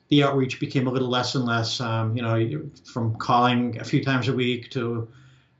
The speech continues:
you know, once a week to once a month to texting, you know, "Let's just talk." And,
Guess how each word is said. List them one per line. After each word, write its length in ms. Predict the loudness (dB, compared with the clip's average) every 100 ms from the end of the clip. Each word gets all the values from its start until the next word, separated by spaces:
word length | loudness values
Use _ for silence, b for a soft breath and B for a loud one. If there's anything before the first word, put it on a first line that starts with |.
| -16 -8
you 120 | -4
know, 120 | 0
once 340 | 0 0 0
a 80 | 2
week 280 | 4 4 2
to 80 | -2
once 240 | 0 2
a 40 | 2
month 340 | 2 0 -2
to 80 | -4
texting, 520 | -4 -4 -2 0 0
you 60 | 0
know, 160 | 0
"Let's 140 | 0 0
just 240 | -2 0
talk." 360 | 2 2 0 -2
And, 280 | -4 -4